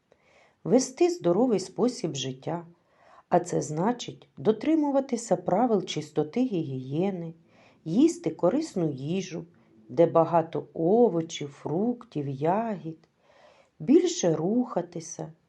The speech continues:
займатися спортом, грати в рухливі ігри та загартовувати свій організм. Гуляти на свіжому повітрі,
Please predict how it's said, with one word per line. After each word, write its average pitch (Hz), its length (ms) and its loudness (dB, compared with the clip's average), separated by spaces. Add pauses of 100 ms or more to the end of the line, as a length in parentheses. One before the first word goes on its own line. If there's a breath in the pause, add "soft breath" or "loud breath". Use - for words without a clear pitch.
займатися 170 760 0
спортом, 165 800 0 (380 soft breath)
грати 226 480 0
в 254 80 4
рухливі 262 440 0
ігри 190 680 -4 (440)
та 254 120 6
загартовувати 240 1120 0
свій 156 380 -10 (100)
організм. 143 680 -6 (800 soft breath)
Гуляти 254 680 2 (160)
на 175 160 -2
свіжому 269 600 2
повітрі, 170 840 -4